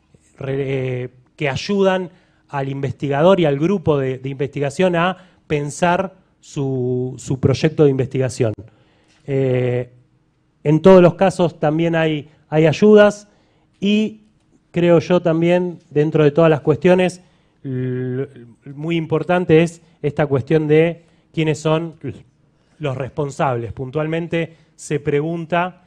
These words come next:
y se deja, se deja bien aclarado, no me estaría funcionando el, el clic acá, eh, se deja en claro quiénes son los responsables de,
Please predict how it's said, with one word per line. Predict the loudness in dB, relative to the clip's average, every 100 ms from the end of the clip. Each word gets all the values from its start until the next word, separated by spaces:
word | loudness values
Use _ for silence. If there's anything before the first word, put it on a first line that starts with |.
| _
y | -16
se | -4
deja, | -2 0 0 0 0 0 -4 -8 _
se | -10 -8
deja | -6 -8
bien | -8
aclarado, | -8 -8 -4 -4 -6 -10 _ _ _ _
no | -12 -10
me | -10
estaría | -10 -10 -10
funcionando | -12 -18 -16 -16 -14 -12
el, | -14 -18 _ -18
el | -18
clic | -14 -12 -10
acá, | -8 -8 -10 _ _ _ _ _ _ _ _ _
eh, | 0 2 2 2 2 0 -4 -18 -20 _
se | 2 4
deja | 6 4
en | 0
claro | 0 0 0
quiénes | -2 -2
son | 0 0
los | 0
responsables | -2 0 -2 0 2 2 2
de, | 4 2 0